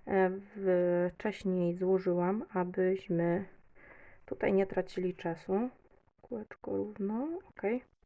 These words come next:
Dziewczynka będzie... Chciałabym, żeby troszkę tych grafik róż było widać. O, więc prawdopodobnie tak ją przykleimy. Myślę, że tak.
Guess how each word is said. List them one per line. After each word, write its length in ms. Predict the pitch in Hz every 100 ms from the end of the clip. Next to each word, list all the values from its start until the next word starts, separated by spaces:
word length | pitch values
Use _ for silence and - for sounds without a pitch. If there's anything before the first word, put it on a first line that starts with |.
| _ - - - - _ _ _ -
Dziewczynka 680 | 196 190 - 220 214 - 190
będzie... 600 | 185 196 202 196 196 196 -
Chciałabym, 400 | - 233 247 233
żeby 260 | - 202 196
troszkę 440 | - 214 - 196
tych 180 | 190 190
grafik 460 | 190 190 190 185 190
róż 340 | 202 214 185
było 380 | 190 180 170 165
widać. 880 | 175 165 160 156 165 208 - - _ _ - - - _ -
O, 120 | 190
więc 220 | 185 180
prawdopodobnie 1080 | _ - 233 240 233 - 208 202 196 190 190 - _ _ _ _ _ _ _ _ _ _ _
tak 220 | - 185
ją 160 | 190 180
przykleimy. 800 | - 190 - 180 170 170 175 262 415 - _ _ _ _ _ -
Myślę, 340 | - - -
że 140 | - -
tak. 440 | - - - -